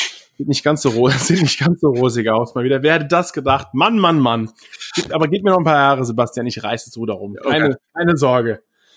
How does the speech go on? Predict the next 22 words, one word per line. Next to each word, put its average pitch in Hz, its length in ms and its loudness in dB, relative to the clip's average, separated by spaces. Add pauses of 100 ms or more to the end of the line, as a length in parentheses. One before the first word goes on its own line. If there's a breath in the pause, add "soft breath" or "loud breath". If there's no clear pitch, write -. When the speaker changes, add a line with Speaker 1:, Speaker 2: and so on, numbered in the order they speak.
(140)
Speaker 1:
Ähm, 143 540 2
aber, 156 560 2
ja, 127 300 4
weiter, 147 340 0
weiter 147 220 2
geht's 123 160 0
im 113 100 -2
Text. 127 320 -2
Also, 131 480 2
undef-, 156 460 0
ah, 190 260 -2
noch, 151 240 2
noch 165 300 0
nicht 226 240 0
gewonnen. 202 580 2
Die 143 140 -2
Jets, 185 520 -2
die 135 180 -6
Houston, 190 720 -4 (800)
äh, 135 340 4
Texans, 190 640 0
Denver, 151 840 0